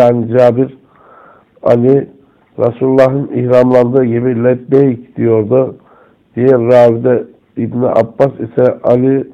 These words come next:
Resulullah'ın haccı ile "Lebbeyk" diyordu. Akabinde Peygamber Ali'ye ihramında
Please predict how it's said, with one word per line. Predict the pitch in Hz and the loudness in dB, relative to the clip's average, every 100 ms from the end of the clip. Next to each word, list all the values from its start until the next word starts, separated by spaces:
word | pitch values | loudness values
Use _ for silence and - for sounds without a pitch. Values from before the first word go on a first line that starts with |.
| - | -6
Resulullah'ın | 117 117 - 113 123 123 131 | -2 -2 -2 0 2 2 -2
haccı | 127 110 120 135 | -6 -6 -6 -4
ile | 135 120 120 110 - - - _ _ _ 110 | -6 -2 -2 -2 -4 -20 -20 _ _ _ -2
"Lebbeyk" | 123 120 - 131 131 107 - _ | 0 0 0 2 2 -2 -14 _
diyordu. | - 113 107 104 123 127 - _ _ _ _ _ | -4 0 0 0 -2 -2 -6 _ _ _ _ _
Akabinde | - 113 127 120 117 120 113 | -14 -2 0 0 0 -2 -2
Peygamber | 120 113 120 113 113 127 | -4 -2 -2 0 0 0
Ali'ye | - 120 123 120 113 | 0 -2 0 0 -2
ihramında | 110 120 120 117 113 110 | -4 -4 -2 -2 -2 -4